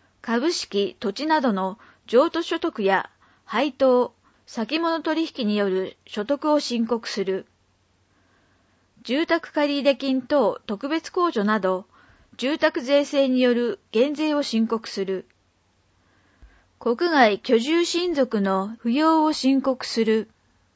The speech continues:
六、市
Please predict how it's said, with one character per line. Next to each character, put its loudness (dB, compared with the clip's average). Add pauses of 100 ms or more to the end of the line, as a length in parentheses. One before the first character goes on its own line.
(1080)
六、 0 (840)
市 -4